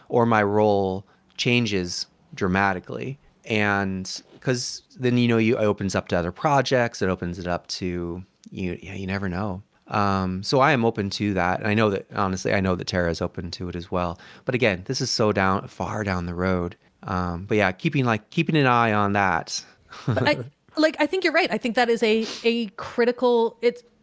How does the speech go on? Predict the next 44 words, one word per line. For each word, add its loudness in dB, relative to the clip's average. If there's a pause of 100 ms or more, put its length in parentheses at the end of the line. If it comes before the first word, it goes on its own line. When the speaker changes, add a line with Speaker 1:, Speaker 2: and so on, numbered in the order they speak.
Speaker 2:
it's -2
something 0
to -2 (200)
be 2
aware 2
of 2
as 0
you -4
are 0
considering 0
whether -4
or -4
not -8
you -10
need -2
a 2
project -2
manager, -6
whether -2
or -2
not -4
you're -4
thinking -4
about -2
scaling -2
and -8
if -8
that's -6
a -10
position -6
that -6
you -6
need. -6 (260)
And -4 (120)
at 0
what -6
point -6 (140)
that 0 (260)
is 0
going -2
to -14
happen -2 (220)
should -2
be -4